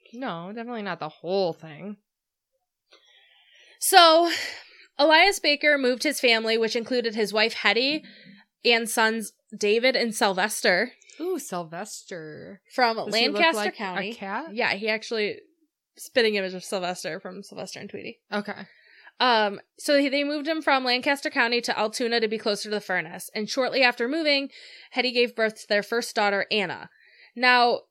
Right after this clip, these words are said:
Speaker 2: there's, like, a couple weird things about this part, 'cause it said in some versions,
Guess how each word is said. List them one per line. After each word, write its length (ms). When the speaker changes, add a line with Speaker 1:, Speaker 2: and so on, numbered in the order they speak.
Speaker 2:
there's, 200
like, 180
a 60
couple 460
weird 280
things 280
about 240
this 200
part, 380
'cause 160
it 100
said 260
in 140
some 320
versions, 500